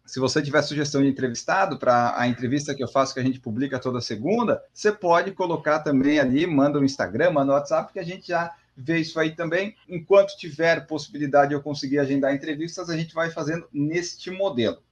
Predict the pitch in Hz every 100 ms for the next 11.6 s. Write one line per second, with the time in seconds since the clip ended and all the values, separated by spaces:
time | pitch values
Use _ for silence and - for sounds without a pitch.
0 | _ 185 240 220 202 151 208 214 202 214
1 | 220 185 208 196 180 147 147 160 151 143
2 | - 143 120 156 170 180 226 240 156 113
3 | - 143 208 247 240 214 185 180 175 208
4 | 214 120 104 117 139 - 165 151 156 143
5 | 143 110 110 - - 123 110 - 120 113
6 | - 117 110 104 131 143 - 160 156 143
7 | 139 143 156 160 101 - 180 - 175 226
8 | 196 175 - 117 170 156 - _ - 139
9 | 143 139 131 151 143 165 165 - 202 240
10 | 135 135 95 - 139 131 127 185 143 139
11 | 135 165 233 165 151 -